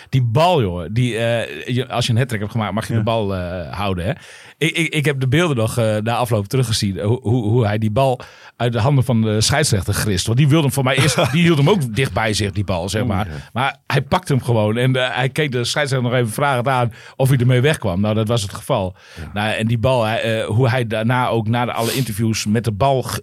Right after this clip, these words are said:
Speaker 1: stevig onder de arm geklemd de catacombe inliep. Zo blij als een kind.
Speaker 2: Ja.
Speaker 1: Ja, dat vind ik wel mooi om te zien.
Speaker 2: Misschien heb ik het al eerder in deze podcast gehad. Weet je waar hattrick vandaan komt?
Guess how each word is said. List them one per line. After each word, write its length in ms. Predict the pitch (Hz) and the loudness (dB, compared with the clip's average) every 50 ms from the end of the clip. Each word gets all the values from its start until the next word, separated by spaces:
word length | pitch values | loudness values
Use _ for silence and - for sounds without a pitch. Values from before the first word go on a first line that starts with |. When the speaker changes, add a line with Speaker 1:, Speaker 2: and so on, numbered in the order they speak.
| _ _ | _ _
Speaker 1:
stevig 580 | - - - - 185 190 214 185 135 143 - - | -4 -4 0 2 2 2 2 2 0 -2 -4 -2
onder 200 | 165 151 147 127 | 0 0 0 0
de 80 | 127 | 0
arm 200 | - 151 165 151 | -2 -2 -2 -2
geklemd 500 | - 127 123 110 - 131 127 117 107 - - _ - - - - | -4 -6 -6 -4 -2 0 0 0 0 -2 -6 _ -20 -20 -16 -10
de 100 | - 120 | -8 -4
catacombe 540 | - 143 127 - - - 151 160 156 139 120 | -2 -2 -2 -2 -2 -2 0 0 2 2 2
inliep. 300 | 110 107 107 107 107 98 - _ _ _ - 117 | 2 0 0 0 -2 -4 -6 _ _ _ -12 -6
Zo 200 | - - 156 135 | -2 0 2 2
blij 440 | 135 110 139 147 165 180 202 196 - | 4 4 4 4 4 4 2 2 0
als 140 | - 135 123 | 2 2 2
een 140 | 127 110 104 | 2 2 0
kind. 280 | - 160 143 113 - - - | 0 0 0 0 -2 -4 -8
Speaker 2:
Ja. 80 | - 90 87 - | -8 -8 -8 -6
Speaker 1:
Ja, 320 | - 78 82 85 85 85 | -6 -6 -6 -4 -4 -6
dat 120 | 82 - | -6 -6
vind 140 | - - 95 90 | -6 -4 -4 -4
ik 40 | 76 | -4
wel 80 | 80 | -4
mooi 200 | 80 85 85 82 | -4 -4 -4 -4
om 60 | 82 78 | -6 -6
te 80 | - | -8
zien. 200 | - - 95 76 - | -8 -8 -8 -8 -10
Speaker 2:
Misschien 200 | - - - 165 | -8 -4 -2 -2
heb 80 | 175 143 | -2 -2
ik 60 | 131 | -2
het 80 | 117 143 | -2 0
al 40 | 127 | 0
eerder 140 | 131 135 127 | 0 0 0
in 60 | 117 | 0
deze 200 | 110 107 92 92 | 0 -2 -2 -4
podcast 320 | - 107 107 - 101 95 | -6 -8 -6 -6 -6 -4
gehad. 140 | - 113 120 | -2 -2 -2
Weet 100 | 127 131 - | -2 -4 -2
je 40 | |
waar 120 | 139 139 120 | 0 0 2
hattrick 300 | 143 160 156 - 143 - | 2 0 -2 -4 -8 -8
vandaan 260 | - 135 139 139 151 | -6 -6 -6 -6 -6
komt? 260 | - - 190 175 _ | -8 -10 -14 -14 _